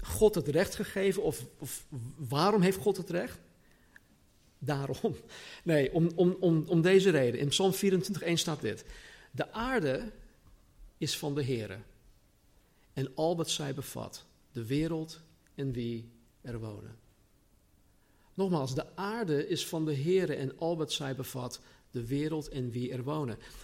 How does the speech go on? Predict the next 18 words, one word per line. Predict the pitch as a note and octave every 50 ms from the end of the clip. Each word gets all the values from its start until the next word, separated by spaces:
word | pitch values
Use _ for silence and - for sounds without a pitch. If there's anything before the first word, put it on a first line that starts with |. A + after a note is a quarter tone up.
| - -
Met | - D#3+ D#3+
andere | G#3 G3+ G#3 G#3 F#3+
woorden, | E3 F3+ G3+ A3 A3+ E3 C#3 C3 C#3+ F#3+ - - - - - - - _ _ _ - - _ _ _ _ _ _
omdat | G3 E3 D#3+ C#3+ C3+ F3+ A3 A3+ -
God | - G#3+ A#3+ A3 A3
soeverein | - - - A#3 A3 F3 F#3 F3+ E3+ F3 G3 G#3 F#3+
is | D3 B2+ B2+ -
en | - D#3+
omdat | D3+ C#3 C#3+ D3+ F#3 F#3
God | - - - G3 F3+ F3+ - -
de | D3+
rechtmatige | D#3 D3+ C#3+ D3+ - D3 D3 E3 F3+ F3 F3 E3 - -
eigenaar | - - D#3 E3 F#3 F3+ D3 E3 D#3 C#3+ C#3 C#3 A2+
is | - C#3+ C3+ - -
van | - - D3 C#3 C#3 C3+ C#3 C3+ - - - - _
de | - C#3 C#3+
gehele | - - D#3+ D3 B2 A2+ B2+ D#3+ G3 A#3 A3+ G#3
aarde, | - C#3+ C3 A#2 G#2+ G#2+ G#2+ - - A3+